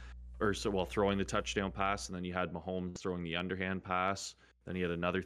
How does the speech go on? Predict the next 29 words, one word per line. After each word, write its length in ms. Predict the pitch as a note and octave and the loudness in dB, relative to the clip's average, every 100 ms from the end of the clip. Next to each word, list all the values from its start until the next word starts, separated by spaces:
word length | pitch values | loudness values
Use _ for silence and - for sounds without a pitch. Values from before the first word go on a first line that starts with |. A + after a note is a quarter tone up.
| - | -4
touchdown 500 | - G2 - G2 F#2 | -2 -2 2 2 2
pass 400 | F2+ F#2 F#2 - | 2 2 2 0
to 280 | - F#2 E2+ | -4 -2 -2
the, 400 | D#2+ E2 E2 D#2 | 0 -2 -2 -2
it 80 | C#2+ | -4
was 140 | D#2+ | -4
the 100 | E2 | -4
right 260 | E2 F#2+ G#2 | 0 0 0
tackle 420 | G2+ F#2 G#2 A2+ | -2 -4 4 6
or 80 | F#2 | 6
the 80 | E2+ | 6
right 340 | F2 F#2 - | 4 2 0
guard, 380 | F2 E2+ G2+ A2+ | 0 2 4 4
I 80 | A2 | 4
believe. 480 | A2 A2+ B2 C#3+ - - - - _ _ - | 4 4 4 2 -4 -20 -18 -20 _ _ -6
And, 300 | F2 E2 D#2+ | -4 -2 0
uh, 180 | E2+ D#2+ | 2 0
T 140 | - G#2 | 0 2
J 160 | F#2+ | 2
Watt 240 | E2 F2 F2 | 2 2 0
didn't 160 | F#2 | -2
even 180 | F2 E2+ | -2 -2
know 120 | E2+ | 0
what 160 | E2+ E2+ | 0 -2
to 80 | D#2 | -2
do 160 | F2 | -2
on 80 | D#2+ | -2
that 240 | D#2 F2+ | -4 -6
play. 260 | - D#2 E2 | -4 -4 -6